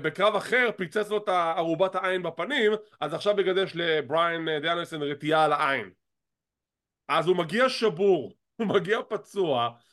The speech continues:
והוא רוצה לשבור לאוקדה את הזרוע בקרב שלהם, ותשמע, אילולא הפציעות, הייתי ישר אומר, "טוב, אוקדה מנצח כי הוא צריך את הניצחון בחזרה",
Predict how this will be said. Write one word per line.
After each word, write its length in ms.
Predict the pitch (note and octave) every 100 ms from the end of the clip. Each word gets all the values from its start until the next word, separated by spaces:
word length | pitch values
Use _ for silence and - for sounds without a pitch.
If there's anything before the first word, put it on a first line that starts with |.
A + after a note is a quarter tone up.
| _ B2+
והוא 200 | E3 E3
רוצה 280 | E3 F#3+
לשבור 500 | G#3+ F#3+ A#2 B2+ G3
לאוקדה 420 | F#3 D#3+ E3 F3+ F3
את 100 | E3
הזרוע 320 | B2+ D#3 E3+
בקרב 360 | D3 - F#3+
שלהם, 440 | D3+ C#3 A#2 A2 C#3+ - _ _ -
ותשמע, 1160 | A2 B2+ D3 D3 C#3+ - _ - D3+ G3+ A#3+ C#3+ -
אילולא 380 | G#3 F#3+ F#3 G#3
הפציעות, 680 | B3 - - G#3+ A#3+ C#4
הייתי 200 | - G#3+
ישר 180 | A3 A3
אומר, 280 | G#3+ G#3 A3
"טוב, 220 | G#3 F#3
אוקדה 320 | D3+ F#3 F3+
מנצח 520 | F3 E3+ E3 F3+ F3 -
כי 520 | E3 D#3+ D#3 D#3 D3+
הוא 100 | D3
צריך 180 | D3 E3
את 60 | D#3+
הניצחון 380 | D#3 D3 C#3+ C#3+
בחזרה", 460 | C3+ C3 E3+ B2+